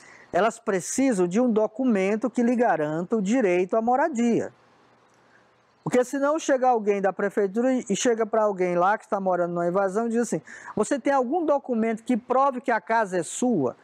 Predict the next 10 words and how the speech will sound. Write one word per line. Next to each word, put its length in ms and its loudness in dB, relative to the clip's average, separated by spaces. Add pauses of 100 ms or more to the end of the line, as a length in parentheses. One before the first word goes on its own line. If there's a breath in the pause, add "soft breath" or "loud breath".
(220 soft breath)
"Não." 480 2 (380 loud breath)
"Então 240 2
eu 100 2
não 240 0
posso 540 2
oferecer 560 2
os 120 0
serviços 680 0
públicos 640 0
necessários 800 -2